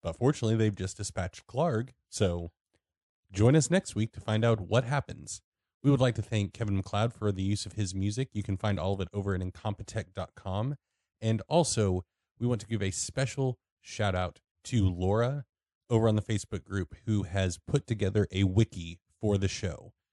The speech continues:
which is just amazing, and I would recommend all of you go check it out. You can find it over at Eberron dash accrued dot wikia dot com. That's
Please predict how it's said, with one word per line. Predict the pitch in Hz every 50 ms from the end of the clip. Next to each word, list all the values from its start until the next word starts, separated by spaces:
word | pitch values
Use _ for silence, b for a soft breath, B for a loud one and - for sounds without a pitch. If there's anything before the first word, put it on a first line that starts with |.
| _ _ _ _ _ _ -
which | 101 101 98 90 - - - - _
is | - 95 95 90 85 82
just | 85 92 90 - - _ -
amazing, | 104 104 107 113 123 120 110 120 117 113 113 107 - _ _ _ _ _ _ _ -
and | 101 98 92 -
I | - 101
would | 98 90
recommend | 101 104 - 107 101 95 92 90 -
all | 104 110 110
of | 107 104
you | 101
go | 98 104 98
check | 95 - - 107 - -
it | 95
out. | 90 98 104 110 - - _
You | - 98
can | - 110 101
find | 98 - 123 123 123
it | 120 - -
over | 107 110 101 104 95
at | 85 92 92 87 - - _ -
Eberron | 120 123 127 156 160 160 160 165 170 180 185 175 - _ _ _ _ _ _ _ 104 95 -
dash | - 104 104 107 113 127 - - - - - _ _ _ -
accrued | 101 92 - - - - - 202 220 196 120 98 92 92 92 117 120 - _ _ _ _ _ _ _ _ _ _ _ _ _ _ _ _ _ _ _
dot | - 117 107 117 - _ -
wikia | 107 110 107 - - 101 101 101 98 95 98 107 - _ _ _ _ _
dot | - 101 92 90 - _
com. | - - 101 85 73 - - - - _ _ _ _ _ _ _ _ _ _ _ _ _ _ -
That's | 92 92 - -